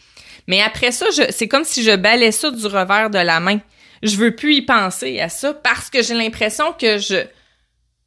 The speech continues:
que je m'enfle la tête puis que, euh, je suis pas, euh, si j'accepte trop ça, justement, je vais devoir quelque chose à quelqu'un. Donc, je fais oui, oui, je suis contente. Pour vrai, dans mon cœur, je suis contente.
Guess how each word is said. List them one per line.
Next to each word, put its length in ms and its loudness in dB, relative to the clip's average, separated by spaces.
que 100 4
je 140 4
m'enfle 480 2
la 120 4
tête 460 0
puis 220 -6
que, 100 -6
euh, 340 2
je 100 -4
suis 160 -6
pas, 460 2
euh, 360 -4
si 380 -2
j'accepte 580 0
trop 300 4
ça, 260 -2
justement, 480 2
je 100 -4
vais 100 2
devoir 340 4
quelque 300 0
chose 260 -2
à 80 0
quelqu'un. 420 -6
Donc, 260 2
je 160 -2
fais 160 4
oui, 240 4
oui, 320 2
je 60 -6
suis 200 -8
contente. 800 0
Pour 160 0
vrai, 200 0
dans 160 2
mon 160 0
cœur, 200 0
je 60 -2
suis 100 -4
contente. 400 2